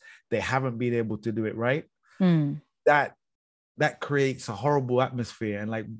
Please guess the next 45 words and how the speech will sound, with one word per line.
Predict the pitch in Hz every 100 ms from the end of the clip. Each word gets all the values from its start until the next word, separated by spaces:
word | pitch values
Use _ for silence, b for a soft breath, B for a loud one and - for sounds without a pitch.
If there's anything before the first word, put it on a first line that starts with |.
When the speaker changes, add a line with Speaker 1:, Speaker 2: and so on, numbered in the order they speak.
| - - _ -
Speaker 1:
I've | 117
seen | - 170 170
it. | 120
Like, | 113 110
recently, | 135 151 135 120 113
somebody | - 127 123
come | 117 123
up | 131 101
to | 113
me | 113
and | 101
said, | 110 104
"Oh | 120
my | 101 101
God, | 113 98 - b b b b
I | - 120
didn't, | 87 92 135 123 120
I | 131
didn't | 107 131 135 -
expect | 127 - - - - -
that | 120 -
kind | 120 117
of, | 113 - _ _
uh, | 117 110 104 -
atmosphere | 127 123 117 - - 110
before, | 95 104 - 131 127 127 127 b b -
and | 107 104
why | 117 120
we, | 117 117 - _
why | 107 120 120
we | 117
were | 113
on | 110 104
stage." | - 104 85 - - _ _ _ _ - 180
It | 180
was | 165 151
Speaker 2:
Mm. |
Speaker 1:
just | 151 -
so | - 131 127
strange. | - - 127 110 101 101
It | 104
was, | 107 95 82
it | -
was | 110 113 110
not | 127 131